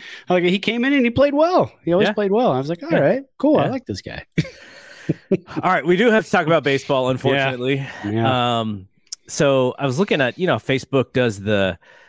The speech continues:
Speaker 2: anniversary stuff, you know, what you posted X number of years ago. So three years ago, on this very day, February twenty-eighth, two thousand and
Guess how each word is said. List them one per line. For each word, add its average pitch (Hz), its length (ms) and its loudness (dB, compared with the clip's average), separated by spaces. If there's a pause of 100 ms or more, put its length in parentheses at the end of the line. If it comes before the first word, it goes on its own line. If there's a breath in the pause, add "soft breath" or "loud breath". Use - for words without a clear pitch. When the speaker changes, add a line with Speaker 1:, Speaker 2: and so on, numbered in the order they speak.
(280 soft breath)
Speaker 2:
anniversary 135 560 -2
stuff, 120 440 0
you 117 60 -4
know, 104 100 -2
what 107 100 -4
you 107 80 -2
posted 107 680 -4 (260)
X - 280 -6
number 107 220 -2
of 95 120 -6
years 98 240 -2
ago. 98 500 -2 (680 soft breath)
So 95 420 -2
three 160 500 -2
years 139 320 2
ago, 85 520 -6 (320)
on 165 380 0
this 156 220 0
very 104 340 -2
day, 85 240 -4
February 160 680 0
twenty-eighth, 110 840 -2
two 202 200 0
thousand 120 680 -2
and 98 260 -4